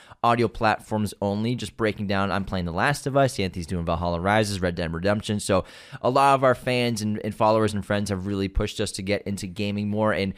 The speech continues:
we're kinda understanding how cool games have become now with our P S five. It's really terrific, and the storytelling is really fascinating, especially The Last of Us. It's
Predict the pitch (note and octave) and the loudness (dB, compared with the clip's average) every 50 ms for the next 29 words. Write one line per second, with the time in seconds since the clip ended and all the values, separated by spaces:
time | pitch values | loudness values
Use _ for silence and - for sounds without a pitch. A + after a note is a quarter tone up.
0 | - - - - - B2 C#3 - F3 E3 E3 D#3 - C#3+ C#3 B2+ - - C#3 C3+ | -10 -20 -16 -6 0 0 2 2 4 2 4 2 2 2 0 -2 -2 0 -2 0
1 | C3 A#2 G#2 A2+ A#2+ B2 B2 - - - B2+ B2 B2 B2+ C3 C3 C3 C3 - - | 0 0 0 2 2 2 2 0 -2 -4 0 2 4 4 6 4 4 2 -2 -8
2 | _ _ _ - G#2 - A#2+ B2 B2 G#2+ A#2 A2 G#2+ F#2 G2+ F#2 F2+ - - G2+ | _ _ _ -12 -4 -4 -2 -2 -2 0 0 0 0 0 -2 -4 -4 -4 -2 0
3 | G#2 A#2 A#2+ B2 B2+ C#3+ D#3+ F#3 - - - G2+ G#2 F#2+ G2 F#2 F#2 - - - | 0 0 2 2 2 2 2 0 -2 -6 -4 -4 -2 0 0 0 -2 -2 -2 -2
4 | G2+ F2+ - - - - G2+ G2 G2+ G2+ G2 F#2 F2 F2 - - G2 G#2 A#2+ A#2+ | -2 -2 -2 -4 -4 0 2 2 4 2 2 0 0 -4 -6 -6 -4 -2 0 0
5 | A2 G2 - - G2 G2+ F#2+ - G2 F2+ G2+ F#2+ F2+ - - A2 G#2+ G#2 F#2+ - | 0 -2 -4 -2 0 0 0 0 -4 -4 -4 -6 -6 -4 -2 0 0 0 0 -2
6 | G2 F#2 F#2 F2+ F2 F2+ F2+ F#2+ B2 B2+ G#2 - - G2+ G2 G#2 - - G2+ G2 | -2 -2 -2 -2 -4 -4 -4 -2 -2 -2 -2 -2 0 0 0 0 -2 -4 -6 -6
7 | F#2+ F2+ - - C3+ D#3+ - C3 F#2 F#2+ G2 G2+ G2+ - - E2 E2 E2 - E2+ | -6 -6 -2 0 0 0 0 0 0 2 2 2 2 0 -2 -4 -4 -4 -6 -6
8 | E2 - - | -8 -10 -12